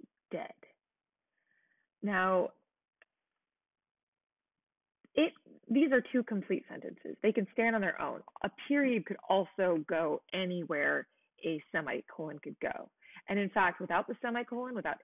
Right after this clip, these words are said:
any sort of punctuation, it's a run-on sentence. So you really, it, it's just a really punchy way to connect two ideas. Um, that's,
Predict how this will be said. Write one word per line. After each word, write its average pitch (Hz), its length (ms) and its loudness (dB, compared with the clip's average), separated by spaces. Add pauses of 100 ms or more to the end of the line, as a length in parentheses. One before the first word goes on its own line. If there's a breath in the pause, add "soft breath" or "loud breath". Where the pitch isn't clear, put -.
any 180 440 -4
sort 220 240 2
of 240 240 0 (1400 soft breath)
punctuation, 240 840 0 (360 soft breath)
it's 208 180 0
a 214 100 6
run-on 175 580 0
sentence. 160 460 -10 (760 soft breath)
So 190 480 4 (2250)
you 196 440 -2
really, 240 680 2 (180)
it, - 220 -2
it's - 360 -4
just 233 160 -4
a 208 60 4
really 202 260 4 (180)
punchy 180 380 -2
way 165 180 2
to 170 60 0 (120)
connect 165 300 -6 (160)
two 180 140 -2
ideas. 175 640 0 (680 soft breath)
Um, 170 380 -2 (120)
that's, 175 260 -2